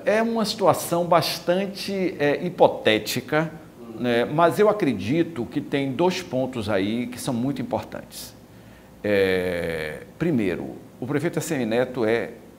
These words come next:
impressionantemente preparado. Ele tem conhecimento técnico. Isso não adianta porque ele é imbatível.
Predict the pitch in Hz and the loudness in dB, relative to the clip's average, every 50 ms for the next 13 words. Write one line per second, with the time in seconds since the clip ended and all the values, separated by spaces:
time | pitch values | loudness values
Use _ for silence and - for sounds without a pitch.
0 | - - - - - - - - - - 226 233 240 254 269 - - - - 165 | -20 -20 -20 -20 -20 -20 -20 -10 -2 2 2 2 2 2 -2 -4 -6 2 4 6
1 | 147 151 165 185 185 - - 165 147 120 117 131 127 - - 104 104 117 113 - | 6 6 4 2 0 -2 -4 -4 -2 -2 -2 -2 -4 -4 -4 -4 -4 -4 -4 -6
2 | - - - - 123 - - - 120 92 69 69 - - - - - - - - | -10 -4 0 0 0 0 0 0 -2 -2 -2 -4 -6 -8 -10 -14 -14 -16 -18 -20
3 | - - - - - - - - - - - - - - - - - - - - | -20 -20 -20 -20 -20 -20 -20 -20 -20 -20 -20 -20 -20 -20 -20 -20 -20 -20 -8 -4
4 | 131 123 117 - - - 127 131 127 127 - - 127 123 135 123 - - - 120 | -2 -2 -2 -2 0 0 0 0 -2 -4 -4 -2 -2 -2 -2 -2 -4 -4 -4 -2
5 | 101 101 110 113 107 - - - - - - - - - - - 60 69 - - | -2 -2 -2 -2 -4 -6 -12 -16 -18 -8 -6 -6 -6 -6 -8 -14 -14 -14 -14 -14
6 | - - - - - - - - - - - - - - - - - 160 151 160 | -16 -18 -18 -18 -20 -20 -20 -20 -20 -20 -20 -20 -20 -20 -20 -6 0 2 4 4
7 | 156 - - - - 202 247 - - - - 113 113 113 107 110 117 123 117 104 | 2 0 -2 -4 -4 -4 -4 -6 -8 -10 -6 -2 0 0 2 2 2 0 0 -2
8 | 104 98 101 110 113 - 135 123 - 113 107 - - 131 120 104 101 113 117 110 | -2 -2 -2 -2 -2 -4 -6 -8 -8 -10 -8 -4 -2 0 0 0 0 0 0 0
9 | 131 131 - - - - 95 82 - 76 65 - | 0 0 -2 -4 -6 -6 -6 -6 -6 -6 -8 -8